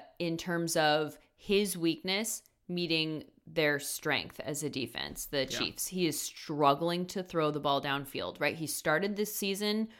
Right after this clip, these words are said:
Speaker 1: for whatever reason, that wasn't a problem. But in the last five weeks, he has a passer rating of twenty-five when he's targeting players twenty yards or more downfield.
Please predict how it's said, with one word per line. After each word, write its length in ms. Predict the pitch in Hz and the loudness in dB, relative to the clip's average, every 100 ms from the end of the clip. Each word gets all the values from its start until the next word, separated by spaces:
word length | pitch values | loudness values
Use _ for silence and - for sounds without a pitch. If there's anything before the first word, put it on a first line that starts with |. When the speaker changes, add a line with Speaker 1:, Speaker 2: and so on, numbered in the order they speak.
| _ | _
Speaker 1:
for 120 | - 165 | -2 2
whatever 420 | 175 247 262 180 | 4 4 4 2
reason, 300 | 165 202 240 | 2 0 0
that 240 | 220 - 156 | -2 -4 2
wasn't 320 | 170 180 185 | 4 4 4
a 40 | |
problem. 420 | 156 151 135 98 - - - - | 4 6 6 0 -14 -20 -6 2
But 100 | 190 | 4
in 100 | 202 | 4
the 80 | |
last 360 | 180 160 208 - | 4 6 4 2
five 300 | - 226 220 | 0 0 2
weeks, 380 | 160 190 240 - - - | 0 0 -2 -10 -14 -20
he 200 | - 214 | -4 0
has 240 | 240 254 | 2 2
a 100 | 262 | 2
passer 460 | 254 - 160 180 180 | 0 4 4 4 2
rating 280 | 160 160 156 | 2 2 0
of 200 | 147 - | -4 -6
twenty-five 1080 | - 147 151 156 - 151 - 143 - 78 - | 4 6 6 0 -4 -8 -4 -2 0 0 -2
when 100 | 156 | -4
he's 140 | 151 - | -4 -4
targeting 500 | - 160 156 151 143 | 0 0 0 -2 -2
players 360 | 160 139 139 | -2 0 -2
twenty 320 | - - 160 160 | -6 -6 -4 0
yards 340 | 143 139 139 | 2 0 -2
or 40 | |
more 180 | 139 139 | -4 -4
downfield. 560 | 135 127 113 127 87 - | -2 -4 -6 -6 -6 -6